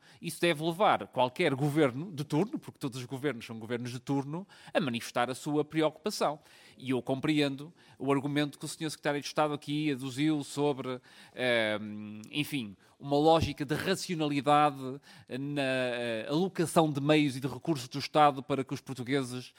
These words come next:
eh, exerçam o seu direito de voto. Mas eu insisto, estamos a falar de um direito constitucional.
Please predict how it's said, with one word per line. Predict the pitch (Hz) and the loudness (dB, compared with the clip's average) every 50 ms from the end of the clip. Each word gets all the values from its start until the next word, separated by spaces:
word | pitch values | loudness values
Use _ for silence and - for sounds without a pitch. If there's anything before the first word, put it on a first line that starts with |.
| - - - _ | -20 -20 -20 _
eh, | - 127 | -6 -4
exerçam | 139 139 123 160 143 - 147 | -2 2 2 2 0 0 -4
o | 139 | -6
seu | - 143 | -4 -4
direito | 123 123 127 117 - 110 | -4 -2 -2 -2 -2 -4
de | 101 101 | -12 -10
voto. | 92 104 98 - _ - 120 | -10 -10 -10 -10 _ -8 -6
Mas | 123 117 | -4 0
eu | 123 127 | 2 2
insisto, | 143 151 - 190 165 170 - - _ | 2 0 0 -4 -6 -6 -8 -12 _
estamos | - - - 107 107 101 104 | -18 -10 -8 -8 -8 -8 -8
a | 110 | -10
falar | 98 113 107 110 117 120 | -8 -4 0 2 2 2
de | 110 127 | 2 -2
um | 139 | -6
direito | 135 131 131 143 147 147 - - | -4 -2 -2 -2 -2 -4 -8 -16
constitucional. | - - 160 160 160 - - 170 156 - - - 165 180 185 156 143 131 127 | -10 -8 -6 -6 -6 -6 -8 -12 -12 -12 -8 -8 -4 2 4 4 4 4 2